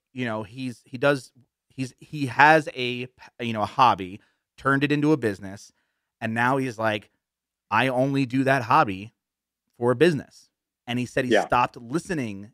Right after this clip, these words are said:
Speaker 1: and stopped consuming content within his industry 'cause he was like, "It, I was constantly comparing myself to those things."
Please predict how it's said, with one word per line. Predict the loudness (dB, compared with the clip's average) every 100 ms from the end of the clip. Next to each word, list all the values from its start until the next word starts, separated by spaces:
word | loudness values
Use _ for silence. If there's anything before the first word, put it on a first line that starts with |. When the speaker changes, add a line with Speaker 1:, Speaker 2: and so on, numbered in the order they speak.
| -20
Speaker 1:
and | 0
stopped | 2 2 -2 _ _ _ _
consuming | -10 -10 -10 -6 -4 -4 -6 -8
content | 0 0 0 -6 -8 -14 _ _ _ -6
within | -4 0 0
his | 0
industry | -2 -2 -6 -10 -10
'cause | -12
he | -12
was | -4
like, | -4 -4
"It, | -8 -8 -6
I | -4
was | -4 -6
constantly | -2 0 -2 -10 -12
comparing | -14 -4 -2 -2 -4
myself | -8 -4 -2 -2 -6 _ _ _ _ _ _ _
to | -2
those | -2 -2
things." | -4 -4 -6 -16 _